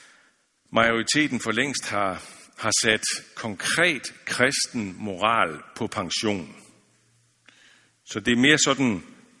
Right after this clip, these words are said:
syndernes forladelse, og gå så ud og lev dit liv, og stå til ansvar for det. Ikke? Det er, det er det, man kan svinge sig op til at sige. Men det interessante er, at undervejs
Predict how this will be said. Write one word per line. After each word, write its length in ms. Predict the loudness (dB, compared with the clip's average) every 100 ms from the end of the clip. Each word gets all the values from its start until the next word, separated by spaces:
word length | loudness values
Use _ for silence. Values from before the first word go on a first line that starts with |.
| _ 0
syndernes 360 | 6 8 8 6 4
forladelse, 600 | 6 8 6 4 0 -2
og 80 | -6
gå 120 | -4
så 100 | 0
ud 100 | 2
og 60 | 4
lev 200 | 4 2
dit 220 | 0 -4
liv, 240 | 0 0 0 -10 -20 _ -2
og 120 | -2
stå 160 | 0 2
til 60 | 2
ansvar 560 | 2 2 2 4 4 2
for 160 | -4
det. 320 | -6 -6 -6 -10 -20 _ _ _ _ -10
Ikke? 160 | -10 -10 -16 _ _ _ _ -20 _ _
Det 160 | -4 0
er, 300 | 2 2 -2 -8
det 60 |
er 40 | -6
det, 120 | -4
man 120 | -6
kan 120 | -6 -10
svinge 200 | -8 -10
sig 120 | -8 -10
op 200 | -10 -12
til 120 | -12
at 80 | -12 -12
sige. 320 | -14 -20 -20 _ _ _ -20 -20 -20
Men 100 | -10
det 40 | -8
interessante 560 | -6 -4 -2 -4 -6
er, 240 | -8 -8 -10 -12 _ _ _ _ _ _ _ _ _ -18 -16 _ _ _ -12
at 120 | -8
undervejs 540 | -6 -4 0 0 0